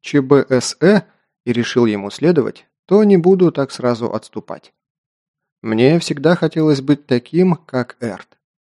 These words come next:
Не таким чокнутым и странным, но в остальном, хотя ему многое прощается, видимо, именно из-за странностей. Вот будет совсем невесело, если окажется, что его крутизна не более чем показуха.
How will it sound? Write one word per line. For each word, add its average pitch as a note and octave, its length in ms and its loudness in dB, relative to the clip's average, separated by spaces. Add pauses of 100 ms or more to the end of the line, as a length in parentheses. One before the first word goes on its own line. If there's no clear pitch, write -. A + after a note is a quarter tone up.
(420)
Не E3 140 2
таким D#3 360 -2
чокнутым A#2 520 -2
и - 20 -8
странным, D3 600 0
но F3+ 300 0
в D#3+ 60 -4
остальном, C#3+ 640 -2 (680)
хотя G#2 320 -4
ему B2 280 2
многое C3 400 0
прощается, B2+ 720 -4
видимо, B2+ 440 -2 (140)
именно C#3 360 0
из-за C3 260 -2
странностей. - 720 -6 (1300)
Вот C#3+ 240 -2
будет F#3+ 320 0
совсем E3+ 360 0
невесело, D3+ 600 0
если A#2+ 300 2
окажется, B2 680 0
что - 200 -2
его A2 200 0
крутизна A2+ 760 -4
не C3 180 4
более A2 360 2
чем G#2+ 260 -14
показуха. A2 640 -4